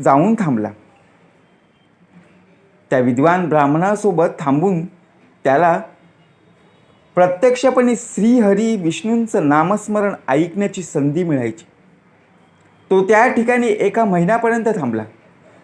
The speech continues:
त्यानंतर तिथे जे काही लोक खा-, यायचे,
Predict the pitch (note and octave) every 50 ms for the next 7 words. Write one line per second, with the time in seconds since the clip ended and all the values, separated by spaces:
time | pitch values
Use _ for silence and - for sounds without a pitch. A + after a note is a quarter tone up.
0 | _ _ _ E3 D#3+ E3 G3 A3+ A3+ A3+ A3 F#3 F3 A3+ A#3+ B3 - - - -
1 | _ _ - F3+ E3+ - B3+ C4+ C4+ C4+ B3+ C4 B3 A#3+ G#3+ G#3 G3+ G3+ F#3+ F#3
2 | F#3+ G#3 G#3 G3+ - - - E3 - - D#3 D#3 D3+ D3+ F3 G#3+ A3+ A3+ A3+ -
3 | E3+ B2+ A#2+ A#2+ -